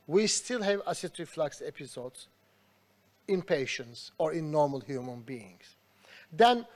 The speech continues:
in, to cover that, uh, that acid reflux, this acid cap, we need some medications. One of those is alginate. This is the, the,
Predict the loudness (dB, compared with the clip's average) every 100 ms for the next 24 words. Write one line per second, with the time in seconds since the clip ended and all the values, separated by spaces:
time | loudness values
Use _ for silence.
0 | -20 _ -2 -2 -2 -8 _ -12 -12 -10
1 | -2 6 8 8 4 -2 -6 2 4 6
2 | 6 6 2 2 2 -2 -2 -4 -4 -6
3 | -8 -14 -16 _ _ _ -8 2 4 4
4 | -2 -2 0 0 -2 _ -20 _ 4 4
5 | 6 2 -2 _ -10 2 4 4 -4 _
6 | 0 0 0 -4 -4 -4 -6 -10 -16 -18
7 | -20 _ _ _ -16 4 6 8 8 8
8 | 8 6 0 -2 4 4 4 -6 -10 -18
9 | _ _ _ _ -4 -2 -4 -4 -6 -8
10 | _ _ -20 -20 _ -14